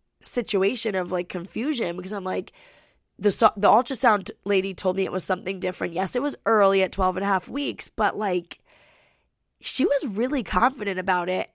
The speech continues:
And now there's this with the blood work, which the blood work, they say, is, like, ninety-nine point five percent correct. But think about it. I'm a person that for some reason keeps having babies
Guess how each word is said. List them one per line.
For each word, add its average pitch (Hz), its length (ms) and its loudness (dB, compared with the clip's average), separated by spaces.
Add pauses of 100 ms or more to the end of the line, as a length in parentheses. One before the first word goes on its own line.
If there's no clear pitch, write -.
And 196 120 -2
now 202 200 2
there's 180 240 -4
this 233 420 4
with 202 140 -6
the 190 60 -6
blood 226 360 2
work, 185 380 0
which 214 260 2 (260)
the 214 80 2
blood 269 220 4
work, 233 220 6
they 214 160 2
say, 208 180 2
is, 202 80 -2
like, - 160 -6
ninety-nine 214 840 -2 (480)
point 190 300 2
five 185 460 2
percent 170 580 -2 (260)
correct. - 600 -2 (120)
But - 760 4 (1400)
think 262 180 -2
about 202 220 2
it. - 120 -2
I'm 226 160 6
a 247 60 0
person 208 380 -2
that 196 240 0
for 190 100 -6
some 214 280 0
reason 208 380 -4
keeps 190 300 -8
having 202 340 2
babies 185 640 0